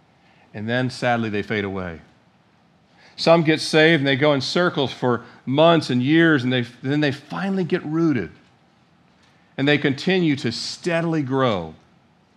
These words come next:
Some start faithful and remain faithful all the way to the end. Like, you know, you see somebody like, uh, Samuel like that, right? Others do not. Same patterns found in churches. Some churches have started off well,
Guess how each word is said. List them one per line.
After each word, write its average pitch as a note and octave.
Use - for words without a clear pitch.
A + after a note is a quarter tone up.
Some F3
start E3+
faithful C#3+
and B2
remain A#2+
faithful C3
all B2
the A#2+
way A#2
to G#2+
the G#2
end. F2+
Like, F2+
you A2
know, G#2
you G#2
see A#2
somebody G#2
like, F#2
uh, F2
Samuel G2
like D#2+
that, -
right? A#2
Others G#2+
do G2+
not. F#2
Same A3+
patterns G#3
found G3
in F3
churches. G3
Some D#3+
churches F#3+
have D3
started F3+
off D#3
well, E3